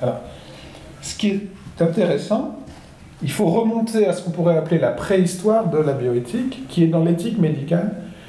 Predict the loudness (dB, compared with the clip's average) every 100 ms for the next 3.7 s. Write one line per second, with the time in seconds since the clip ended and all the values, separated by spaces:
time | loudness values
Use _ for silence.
0 | -20 -4 0 2 0 2 2 4 2 0
1 | 2 2 4 2 0 -2 -2 -2 -6 -10
2 | -16 -20 -20 -20 -20 -16 -2 0 2 2
3 | 2 4 2 0 -4 -10 -10